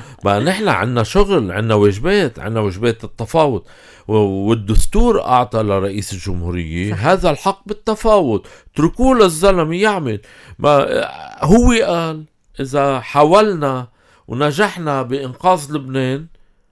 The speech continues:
Speaker 2: كان به، وإذا فشلنا بنكون على الأقل حاولنا إنقاذ لبنان". مش قاعدين عم نتفرج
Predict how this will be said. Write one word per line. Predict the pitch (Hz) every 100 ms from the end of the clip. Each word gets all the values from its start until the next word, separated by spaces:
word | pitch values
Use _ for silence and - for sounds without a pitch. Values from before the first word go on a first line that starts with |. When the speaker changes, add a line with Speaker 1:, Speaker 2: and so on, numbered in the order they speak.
| _ _ _ -
Speaker 2:
كان | 214 202
به، | 156 135 123 135 -
وإذا | - - 160 135 156 147
فشلنا | - - 240 208 151 151 160 - _ _ -
بنكون | 151 - 220 180
على | 175 175
الأقل | 165 156 - 190 196
حاولنا | 175 - 170 170 202 226 208 180
إنقاذ | 156 135 143 151 139 131
لبنان". | 131 131 139 107 80 _ - - -
مش | 208 202
قاعدين | 175 156 190 170
عم | 151 151
نتفرج | 143 - 156 139 139 143